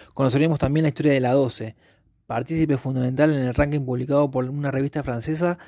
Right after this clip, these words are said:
que coloca la cancha de Boca en primer lugar en los estadios con mejor ambiente. Es realmente una locura cómo la gente vive este deporte en Argentina.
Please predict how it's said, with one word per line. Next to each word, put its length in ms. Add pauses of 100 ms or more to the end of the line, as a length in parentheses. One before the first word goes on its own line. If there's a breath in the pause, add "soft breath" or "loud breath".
(240 loud breath)
que 120
coloca 320
la 100
cancha 280
de 80
Boca 320
en 100
primer 280
lugar 420 (400)
en 100
los 80
estadios 280
con 120
mejor 240
ambiente. 520 (2000)
Es 240
realmente 400
una 100
locura 500 (140)
cómo 200
la 100
gente 260
vive 120
este 160
deporte 300
en 60
Argentina. 600